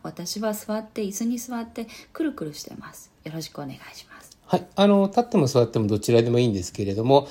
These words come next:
Speaker 2: 初めにね、まっすぐに上下に貫通する光の柱ね、先ほどもお話ししましたが、えー、それのね、イメージが、あの、はっきりとできれば、えー、座ってても立っても大丈夫です。でも、初めのうちは立ってやる方が、この宇宙自分軸に関しては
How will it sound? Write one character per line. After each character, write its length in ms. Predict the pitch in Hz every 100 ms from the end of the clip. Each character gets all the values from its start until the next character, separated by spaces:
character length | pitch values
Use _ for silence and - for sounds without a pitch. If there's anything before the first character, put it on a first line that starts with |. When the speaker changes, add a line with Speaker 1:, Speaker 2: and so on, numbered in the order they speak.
| -
Speaker 2:
初 240 | - 208
め 80 | 214
に 140 | 214 214
ね、 80 |
ま 160 | 185 147
っ 40 |
す 240 | 156 - 247
ぐ 80 | 170
に 120 | 110
上 240 | 120 135
下 80 | 107
に 100 | 98
貫 240 | - 110
通 220 | 110 117 113
す 160 | -
る 80 | 123
光 340 | 113 - 107
の 160 | 98 101
柱 400 | 98 101 - 82
ね、 220 | 113 135 -
先 240 | - 104
ほ 60 | 98
ど 60 | 92
も 80 | 90 98
お 40 |
話 280 | 104 98 90
し 20 |
し 80 | -
ま 100 | 101
し 40 |
た 120 | -
が、 200 | 107 123 - - -
え 80 | 156
ー、 20 |
そ 140 | 151
れ 80 | 196
の 120 | 202
ね、 140 | 202 190
イ 120 | 185
メ 160 | 185 151
ー 20 |
ジ 100 | 120
が、 160 | 123 113 -
あ 60 | 131
の、 140 | 120
は 160 | 101 117
っ 80 | -
き 120 | 170
り 40 |
と 60 | 117
で 160 | 110
き 100 | 113
れ 80 | 151
ば、 220 | 151 156 - -
え 80 | 110
ー、 40 |
座 180 | 98 117
っ 40 | 104
て 120 | 117
て 80 | 101
も 80 |
立 120 | 87 98
っ 40 |
て 140 | -
も 120 | - 85
大 220 | 95 90
丈 120 | 92
夫 80 | -
で 80 | 90
す。 300 | - - -
で 60 |
も、 80 | 180
初 160 | 156 220
め 60 |
の 80 | 262
う 40 | 285
ち 80 |
は 60 | 277
立 140 | 214
っ 40 | 226
て 140 | 220
や 100 | 127
る 60 | 113
方 220 | 151 135
が、 240 | 143 143
こ 160 | - 139
の 600 | 139 139 135 135 135 131
宇 80 | 143
宙 120 | 135 180
自 120 | 202
分 160 | 233
軸 180 | 233 208
に 80 | 165
関 220 | 160 226
し 40 | 220
て 100 | 202
は 180 | 202